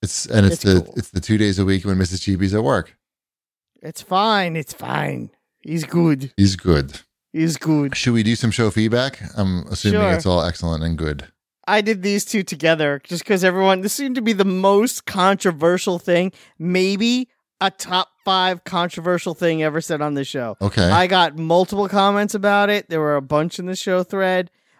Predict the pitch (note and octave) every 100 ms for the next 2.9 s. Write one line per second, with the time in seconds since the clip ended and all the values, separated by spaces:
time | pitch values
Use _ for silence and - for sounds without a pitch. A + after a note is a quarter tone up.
0 | - D3 - G#3+ - F3+ D3+ D3 C#3+ -
1 | - - F3+ F#3 E3+ D3+ - D3 C#3 C#3+
2 | C3 - A#2+ - G3 G3+ G#3+ A3